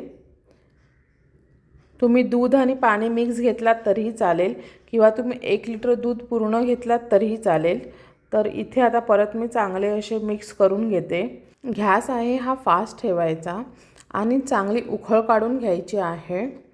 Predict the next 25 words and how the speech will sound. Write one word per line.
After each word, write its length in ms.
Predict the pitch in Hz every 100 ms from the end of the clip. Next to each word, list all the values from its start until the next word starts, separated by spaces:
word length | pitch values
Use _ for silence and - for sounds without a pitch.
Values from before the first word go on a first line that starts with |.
| _ _ _ _ _ -
तर 100 | 226
हे 120 | 220
बघा 300 | 202 202 208 - 220
इथे 220 | 214 269
आता 260 | 269 269 269
चांगली 320 | 254 208 214
उकळ 400 | - - - 220
आली 300 | 226 180 190
आहे, 380 | 190 175 160 185 -
तर 100 | 208
मी 200 | 220 220
इथे 280 | 208 208 214
चमच्याने 560 | 220 202 185 220 208 214
परत 340 | 196 196 196
चांगले 360 | - 196 190 214
मिक्स 360 | 196 202 -
करून 320 | - 196 190
घेते. 380 | 196 175 165 170 - - - - - -
आता 240 | 214 254
यामध्ये 560 | 254 214 233 247 247 277
मी 160 | 269 254
तांदळाची 480 | 247 185 196 208 214
पेस्ट 400 | - 170 190 190
घालणार 400 | 247 233 196 202
आहे. 420 | 180 165 160 175